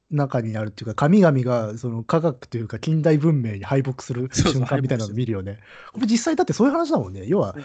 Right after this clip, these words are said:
Speaker 1: 本来のあり方をねじ曲げられてしまった自然の何、自然の神々がおかしくなってしまったって話だから。
Speaker 2: ね。
Speaker 1: うん。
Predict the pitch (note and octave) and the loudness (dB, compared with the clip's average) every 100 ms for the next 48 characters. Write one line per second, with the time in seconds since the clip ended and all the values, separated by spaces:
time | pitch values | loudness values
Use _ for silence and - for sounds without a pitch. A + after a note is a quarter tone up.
0 | - - G4+ F#4+ F3+ C3+ C3 A#2+ C3 D#3+ | -10 -2 0 4 4 2 0 0 0 0
1 | F#3+ F#3 C#3 A#2 A2 - _ D3 C3 A2+ | 0 2 2 0 -6 -14 _ -6 -4 -6
2 | - _ - C#3 F3 A#3 A#3 A#3 A3 - | -12 _ 0 0 4 2 2 0 0 -4
3 | B2 B2 - - C#3+ F3 F3 D#3+ E3 C3 | -6 -6 -6 -4 -2 0 2 2 2 -2
4 | _ - D#3 F3 F3 F3 C#3 E3 E3 D#3+ | _ -6 0 2 0 -2 -4 0 2 2
5 | D#3 B2 G#2 _ _ - _ _ - C3 | 2 0 -6 _ _ -20 _ _ -6 -6
6 | - C3 C3 A3+ B3 G#3+ - - F3+ F#3+ | -6 -4 -2 0 -2 -2 -8 -2 -2 0
7 | C#3 A#2+ - C3+ B2 B2 G2 F#2+ F2+ _ | -4 -6 -8 -6 -6 -4 -8 -10 -14 _
8 | _ _ _ _ _ _ _ _ _ _ | _ _ _ _ _ _ _ _ _ _
9 | - G#2+ G#2 | -14 -12 -14